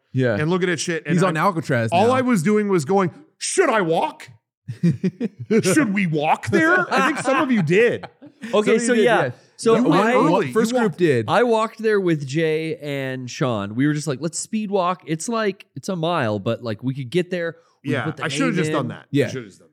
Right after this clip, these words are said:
Speaker 3: Right, we all should have, but
Speaker 2: Yeah.
Speaker 3: we didn't really know. It was like, this is a gamble, could be all uphill.
Speaker 1: Yeah,
Speaker 3: It wasn't.
Speaker 1: and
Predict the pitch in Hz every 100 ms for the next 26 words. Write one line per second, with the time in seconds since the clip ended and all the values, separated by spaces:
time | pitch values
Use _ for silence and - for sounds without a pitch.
0 | _ 220 339 285 269 240 220 - 190 131
1 | 107 120 208 262 285 233 233 185 160 175
2 | 190 185 175 170 160 123 196 214 208 180
3 | 185 165 143 202 170 175 135 147 160 131
4 | 135 139 135 160 151 - 135 156 196 220